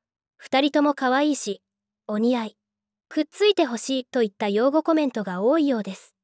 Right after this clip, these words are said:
ジェニーとVは二千二十一年、VがInstagramで誤ってジェニーのアカウントをフォローした後に交際が始まったとされています。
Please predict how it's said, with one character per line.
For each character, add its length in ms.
ジ 120
ェ 40
ニ 160
ー 40
と 140
V 240
は 120
二 160
千 260
二 120
十 200
一 240
年、 200
V 240
が 140
Instagram 680
で 120
誤 280
っ 60
て 180
ジ 160
ェ 20
ニ 160
ー 20
の 140
ア 60
カ 160
ウ 60
ン 60
ト 180
を 20
フ 140
ォ 20
ロ 140
ー 40
し 80
た 140
後 160
に 220
交 200
際 200
が 100
始 220
ま 80
っ 40
た 140
と 100
さ 120
れ 80
て 100
い 100
ま 120
す。 180